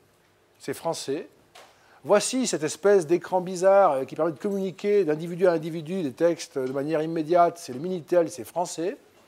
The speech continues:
Voici, euh, une petite, euh, euh, carte en plastique qui permet de payer à distance. Il y a une puce dedans, ça a été inventé par un Français. »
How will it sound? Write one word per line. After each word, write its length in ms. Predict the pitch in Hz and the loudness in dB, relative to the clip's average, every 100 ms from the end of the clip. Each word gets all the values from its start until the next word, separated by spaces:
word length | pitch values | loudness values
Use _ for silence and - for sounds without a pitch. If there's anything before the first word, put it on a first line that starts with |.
| _ _ _ _ _ - | _ _ _ _ _ 0
Voici, 480 | 190 208 254 240 214 | 2 2 0 6 10
euh, 200 | 180 175 | 12 10
une 160 | 170 | 4
petite, 380 | 135 233 226 185 | -2 -6 -6 4
euh, 1120 | 190 175 170 160 156 156 151 143 147 147 143 139 | 6 6 6 6 4 4 4 2 2 4 6 4
euh, 20 | |
carte 340 | - 185 - | 4 4 4
en 60 | 170 | -2
plastique 560 | 170 165 - 208 202 - | -2 -2 -4 -10 -10 -10
qui 100 | 147 | -4
permet 240 | 156 170 | -4 -4
de 40 | |
payer 220 | 135 196 185 | -6 0 0
à 60 | |
distance. 920 | 165 175 - 190 190 - 135 120 - - | 0 -8 -2 2 2 -2 -8 -10 -10 -4
Il 60 | |
y 40 | 156 | 0
a 40 | |
une 140 | 180 147 | 0 -2
puce 220 | 180 190 | -8 -4
dedans, 320 | 180 180 190 | -2 2 2
ça 140 | 165 | 0
a 20 | 123 | -4
été 140 | 143 | -4
inventé 240 | 151 165 | -4 -4
par 160 | 143 120 | -4 -6
un 60 | 117 | -4
Français. » 480 | 214 220 170 254 | -2 -2 -2 -4